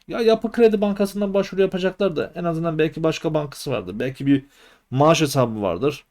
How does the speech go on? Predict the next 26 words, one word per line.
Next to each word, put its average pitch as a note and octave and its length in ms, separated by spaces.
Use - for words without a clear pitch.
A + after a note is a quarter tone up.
Oradan D3 420
da C#3+ 220
başvuru C#3 600
yapabilirler C3 840
diye D3+ 220
düşünüyorum. C#3+ 580
Şimdi E3 460
tamam, E3+ 400
önceki E3 680
halka C#3 340
arzımızda, B2+ 480
talep D3 260
toplamalarda A#2+ 760
işte - 160
Yapı D#3 300
Kredi D#3+ 240
yoktu, D#3+ 360
tep D#3+ 300
yoktu, E3 360
AK D#3+ 240
yoktu, E3+ 480
Akbank D#3 440
yoktu. D3+ 500
Bunlar F3+ 320
yüzünden D3 380
katılım D3+ 400